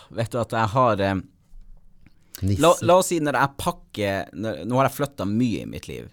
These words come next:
Speaker 2: Mhm.
Speaker 1: Og hver gang jeg pakker, så har jeg kanskje, la oss si at jeg har femten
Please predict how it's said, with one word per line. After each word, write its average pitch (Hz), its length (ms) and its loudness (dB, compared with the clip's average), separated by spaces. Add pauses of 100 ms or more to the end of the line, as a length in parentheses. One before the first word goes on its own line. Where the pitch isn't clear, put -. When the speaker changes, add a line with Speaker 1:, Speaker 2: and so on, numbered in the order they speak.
Speaker 2:
Mhm. 110 320 0
Speaker 1:
Og 113 240 -4
hver 135 240 2
gang 117 80 0
jeg 101 160 -2
pakker, 160 480 -4 (320)
så 120 160 0
har 123 160 2
jeg - 80 -4
kanskje, 113 240 -6
la 160 160 6
oss - 160 2
si 135 80 -2
at 101 160 0
jeg 90 80 -2
har 101 320 0 (160)
femten 82 640 -4